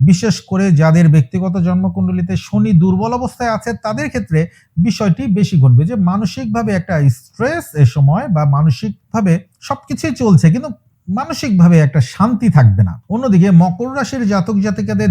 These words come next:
দ্বিতীয় ঘরে অর্থাৎ কুম্ভ রাশিতে এ সময় কিন্তু রাহু অবস্থান করে আছে এবং রাহু এ সময় কিন্তু দ্বিতীয় ঘরে প্রভাব ফেলবে, যার জন্য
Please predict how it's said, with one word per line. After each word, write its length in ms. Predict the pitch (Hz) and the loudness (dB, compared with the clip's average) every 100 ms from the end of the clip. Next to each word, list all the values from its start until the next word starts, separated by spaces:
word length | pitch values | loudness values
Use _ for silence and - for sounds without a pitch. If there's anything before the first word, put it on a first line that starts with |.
| 135 | 4
দ্বিতীয় 340 | 160 - 233 | 4 2 -2
ঘরে 220 | 151 143 | 0 0
অর্থাৎ 260 | 165 147 90 - | 0 -4 -8 -10
কুম্ভ 240 | 220 226 233 | -6 -4 -2
রাশিতে 440 | 170 117 123 208 311 - | 0 -2 -4 -6 -8 -4
এ 60 | 185 | 0
সময় 200 | 202 208 | 2 2
কিন্তু 140 | 233 233 | 0 2
রাহু 300 | 147 143 139 226 | 4 4 4 2
অবস্থান 360 | 160 143 160 143 | 2 2 2 2
করে 160 | 120 | 4
আছে 160 | 104 98 | 2 0
এবং 140 | 180 233 | -4 -2
রাহু 320 | 151 143 160 285 - _ | 0 2 2 0 -8 _
এ 80 | 156 | -2
সময় 280 | 175 170 170 | 2 2 2
কিন্তু 260 | 170 185 285 208 120 | 0 -2 -4 0 4
দ্বিতীয় 280 | 131 120 - | 6 4 0
ঘরে 160 | 170 185 | 0 -2
প্রভাব 340 | - 175 196 - | -2 -2 -2 -4
ফেলবে, 320 | - 190 185 202 139 | -6 -4 -4 -6 -4
যার 240 | 127 156 160 | -2 0 0
জন্য 260 | 180 180 | 0 -2